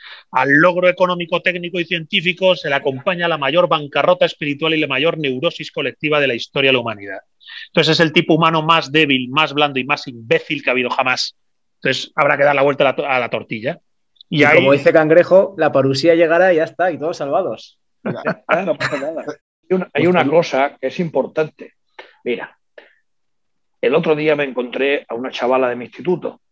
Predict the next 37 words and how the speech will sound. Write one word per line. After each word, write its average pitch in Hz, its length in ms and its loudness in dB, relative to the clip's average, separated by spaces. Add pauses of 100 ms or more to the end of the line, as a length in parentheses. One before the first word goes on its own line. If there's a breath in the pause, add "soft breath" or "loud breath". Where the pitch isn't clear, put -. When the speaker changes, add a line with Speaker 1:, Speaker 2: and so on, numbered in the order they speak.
Speaker 4:
que 120 120 -8
tiene 135 260 -2
cuatro 113 340 -4
hijos, 131 380 -8 (180)
una - 100 -20
chica 147 260 -6
normal 120 340 -6
y 143 80 -2
corriente, 120 560 -6 (420)
de 127 220 -2
jovencilla, 139 560 2
te, 160 60 -6
os 143 160 0
diría 139 180 0
más, 127 280 -8
tirando 151 380 -2
a 135 80 0
progre. 135 340 -2 (720)
Me 92 100 -16
gustaba 120 440 -8
Escape, 147 640 -2 (220)
sus - 220 -12
porros, 147 520 4
los 123 180 -2
reincidentes 135 1000 -4
y - 80 -16
la, - 320 -14
la, 107 380 -12
las 101 180 -10
cosas 123 300 -12 (100)
estas. - 640 -20 (360 soft breath)
Esta - 240 0
chavala - 440 -2 (140)
me 131 100 -6
dice 127 240 -6
a 107 40 -10
mí, 101 220 -16